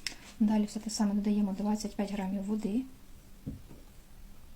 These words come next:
і п'ятдесят грамів борошна. Заміс весь той самий. Робите заміс, скручуєте равликом двічі і ставите. Можна сказати, що це заключне наше спільне з вами годування.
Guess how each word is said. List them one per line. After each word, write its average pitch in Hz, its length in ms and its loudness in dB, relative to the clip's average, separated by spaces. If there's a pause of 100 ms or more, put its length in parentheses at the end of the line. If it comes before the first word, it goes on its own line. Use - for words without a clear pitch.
(520)
і 233 80 10
п'ятдесят 214 440 2
грамів 208 360 6
борошна. 208 360 -2 (1600)
Заміс 262 400 6
весь 220 140 4
той 196 140 -2
самий. 269 400 6 (440)
Робите 208 300 4
заміс, 233 280 8
скручуєте 214 440 2
равликом 220 400 6
двічі 214 400 4 (720)
і 233 60 4
ставите. - 500 -2 (1800)
Можна 208 180 4
сказати, 240 220 2
що 214 80 0
це 208 140 2 (300)
заключне 214 480 4
наше 208 220 6
спільне 226 320 6
з 202 40 -2
вами 208 160 4 (840)
годування. 208 540 2